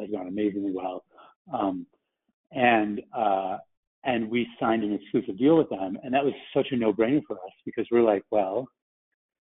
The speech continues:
man, it's gonna be really great to learn on these five hundred, five hundred doors before we go expand the rest of the market and understand what, you know, working with U N F I distribution to Whole Foods, like, what all those dynamics are,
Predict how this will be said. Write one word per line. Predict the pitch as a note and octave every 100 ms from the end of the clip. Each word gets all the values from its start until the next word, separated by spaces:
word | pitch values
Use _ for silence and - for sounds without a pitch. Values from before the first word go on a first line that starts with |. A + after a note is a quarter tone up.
| _ -
man, | B2 B2+ A2 -
it's | A#2 A2+ -
gonna | C3 A2+
be | A2+
really | G2+ G#2+ A2+ A#2+ A#2+
great | A#2 A2+ -
to | G#2+
learn | A2+ A#2+
on | G#2 G2
these | F#2 -
five | G2 F#2+
hundred, | G2+ G2 F#2 - - - _ _
five | G#2+ G#2
hundred | F#2+ F#2+
doors | G2 A2 F2 F2 A#2+ - _ _ _ _ _ _
before | A#2+ - A#2+ G#2
we | G2 G2+
go | G2
expand | F#2+ - G#2 F#2+
the | F#2
rest | F#2 -
of | G2
the |
market | A2+ - F2+
and | F#2
understand | - G#2 G2+ - G2+ F2+
what, | G2 G2+ G2+ - - - _ _ _ -
you | G#2+
know, |
working | F#2 A#2 B2 B2+ A#2+
with | A#2
U | A#2+ A2
N | G#2+
F | -
I | G#2+ G2+ G2+ G2 F#2 F#2 _ _ _
distribution | A2 - G#2 A2+ - G#2 F#2+ -
to | B2
Whole | G#2 G#2+ -
Foods, | A2+ G2 A2+
like, | G#2+ -
what | G#2+
all | A2+ A2
those | A2 G#2+ -
dynamics | G#2 G2+ G2 G#2+ -
are, | F2+ F2